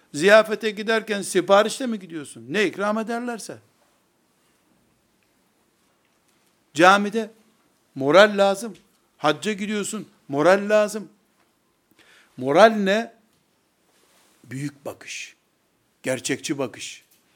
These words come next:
Allah'a uzanmadıkça hiçbir şeyi var kabul etmeyen anlayış. Alim olmak için gerekli, siyasette başarı için gerekli,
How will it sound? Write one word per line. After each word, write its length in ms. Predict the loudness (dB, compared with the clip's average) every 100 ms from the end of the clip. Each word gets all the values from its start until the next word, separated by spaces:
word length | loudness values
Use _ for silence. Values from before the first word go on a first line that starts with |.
| _ _ _ _ _ _ _ _ _ _ _
Allah'a 440 | -2 2 2 2 0
uzanmadıkça 840 | -2 -2 -2 -4 -6 -8 -6 -6
hiçbir 360 | -4 -8 -12 -8
şeyi 320 | -4 -2 4
var 200 | 2 2
kabul 300 | -4 -4 -2
etmeyen 420 | -4 -6 -10 -10
anlayış. 640 | -14 -18 -20 -20 -20 -20 _ _ _ _ -20 -20 _ _ _ _ _ _ _ _ _ _ _
Alim 360 | 4 4 2 -4
olmak 320 | -6 -8 -10
için 260 | -14 -12 -10
gerekli, 480 | -10 -10 -14 -20 -20 _ _ -20 _ -20 -18
siyasette 720 | -4 0 0 -2 -8 -8 -6
başarı 320 | -6 -6 -8
için 320 | -8 -10 -14 -10
gerekli, 560 | -8 -8 -10 -16 -18